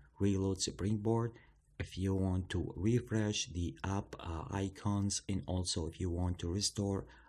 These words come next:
uh, some hotspot. So this is pretty much what is the tweak is gonna be providing you with. If you want to, uh, download the tweak, make sure to give it a try if you want to.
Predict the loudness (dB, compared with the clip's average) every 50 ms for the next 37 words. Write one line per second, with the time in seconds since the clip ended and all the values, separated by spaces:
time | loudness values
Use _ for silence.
0 | -12 -8 -8 -6 -4 -2 -2 -2 -2 -2 -4 -6 -8 -8 -8 -10 -10 -12 -14 -14
1 | -18 -20 -20 -16 -6 -2 0 2 2 2 0 0 0 0 0 0 0 0 0 -2
2 | -2 -2 -2 0 2 2 2 2 0 -2 -2 -2 -2 0 -2 -2 -6 -8 -4 -2
3 | -2 -2 -2 -2 -4 -4 -2 -2 -4 -2 -2 -4 -4 -4 -6 -4 0 2 2 2
4 | 10 12 12 12 12 8 2 2 0 -2 -2 -2 -2 0 2 2 2 2 2 0
5 | -2 -2 -4 -2 0 0 2 2 0 0 -4 -8 -16 -20 -14 _ -2 0 0 0
6 | 0 0 0 0 0 -2 -2 -6 -6 -2 0 2 2 2 0 -4 -8 -20 -20 -20
7 | -10 -4 -2 -2 0 0 0 -2 -2 0 0 0 0 0 0 -2 -4 -6 -6 -4
8 | -4 -4 -2 -4 -4 -4 -6 -4 -2 -2 -2 -2 -4 -6 -8 -8 -6 -4 -2 0
9 | -2 0 2 2 2 2 2 0